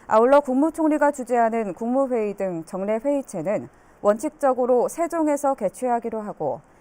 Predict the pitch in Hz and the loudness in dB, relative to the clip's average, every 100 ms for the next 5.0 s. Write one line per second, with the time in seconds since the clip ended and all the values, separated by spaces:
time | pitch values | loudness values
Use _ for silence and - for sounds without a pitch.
0 | _ - 208 220 240 226 220 220 220 208 | _ -4 -2 -2 -4 -2 -2 2 2 2
1 | 302 302 277 233 220 208 208 - 311 302 | 0 0 0 0 0 0 -2 0 0 -2
2 | - 240 180 156 202 135 _ _ 190 208 | -8 -6 -6 -2 -2 -4 _ _ 0 0
3 | 294 294 269 233 226 226 156 240 247 269 | -2 -4 -4 -2 0 0 -2 -2 -4 -4
4 | 262 233 190 196 202 - 180 156 123 120 | -4 -6 -6 -8 -10 -10 -12 -10 -8 -10